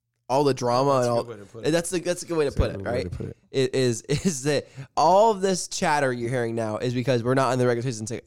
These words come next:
Speaker 1: schedule. Once we get to the Steelers, once we get to week one, it's gonna be all about Brock. It's gonna be all about the stars. It's gonna be all about, is Nick Bosa gonna replicate?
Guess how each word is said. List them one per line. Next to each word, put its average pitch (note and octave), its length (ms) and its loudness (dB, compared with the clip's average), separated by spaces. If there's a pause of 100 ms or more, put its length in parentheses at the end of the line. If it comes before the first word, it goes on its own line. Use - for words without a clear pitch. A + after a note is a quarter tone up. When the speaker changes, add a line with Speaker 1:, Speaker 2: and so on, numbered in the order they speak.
Speaker 1:
schedule. A1 400 -6 (300)
Once G3+ 220 2
we A#3+ 80 -2
get A3 160 0
to F#3 60 -16
the F#3 60 -10
Steelers, G3 540 0 (100)
once G3 200 -2
we A#3+ 80 -4
get A#3 180 -2
to A3+ 80 -4
week A3 220 -6
one, A3+ 320 0 (440)
it's - 100 -18
gonna A2+ 140 -12
be A2 80 -6
all A#2 180 0
about C#3 260 0
Brock. A2 340 -6
It's B2+ 100 -16
gonna A#2 120 -8
be A2 60 -6
all A2+ 120 0
about C#3+ 220 0
the D#3+ 40 -10
stars. B2 380 -4
It's - 80 -16
gonna A#2 140 -4
be A#2+ 60 -4
all A#2+ 140 2
about, D3 380 2
is C3 160 -2
Nick C3+ 160 -2
Bosa C3+ 240 -2
gonna B2+ 180 -2
replicate? - 520 -6